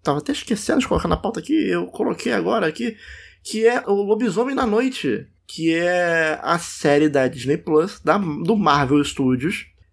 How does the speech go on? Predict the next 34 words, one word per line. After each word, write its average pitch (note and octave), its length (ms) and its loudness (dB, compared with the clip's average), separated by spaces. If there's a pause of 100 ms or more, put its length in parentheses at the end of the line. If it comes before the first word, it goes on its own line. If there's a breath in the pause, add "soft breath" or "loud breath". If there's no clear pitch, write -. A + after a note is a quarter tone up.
que, A#3+ 560 -2 (260)
é, G3 280 2
brinca G#3 580 2 (160)
com A#3 640 0 (340)
a G3+ 120 4
questão G#3 520 2
do A3 120 0
especial A3+ 800 2
de C4 160 0
terror, A#3 420 2 (360)
né, D3+ 120 0
que D#3+ 120 -6
é E3+ 40 0
um F3 60 0
negócio F#3+ 420 0
muito F#3 360 -2 (880)
comum, A3 420 2 (200)
né, C#3+ 200 4
em, C3+ 440 -2 (340 soft breath)
em C3 160 2
algumas C3 520 4
séries, C#3 400 4
em C3 40 2
alguns B2+ 300 2
estúdios, C#3 340 -2
que - 120 -12
ter E3+ 320 2
aquele D3+ 280 2
especial C3+ 560 0
de C3 80 -4
terror. D3 400 2 (360 loud breath)
E G3+ 300 -4 (160)
o - 80 -12
que, - 180 -6